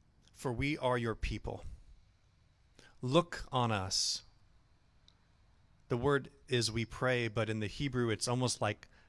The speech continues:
"please" or even "now." Look on us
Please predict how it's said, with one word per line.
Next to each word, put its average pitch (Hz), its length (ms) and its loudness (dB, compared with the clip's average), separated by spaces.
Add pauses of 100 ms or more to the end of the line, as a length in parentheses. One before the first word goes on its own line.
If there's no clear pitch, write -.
(140)
"please" 139 580 2
or 123 160 2
even 117 380 2
"now." 107 520 0 (1000)
Look 139 220 2
on 123 160 2
us - 380 -2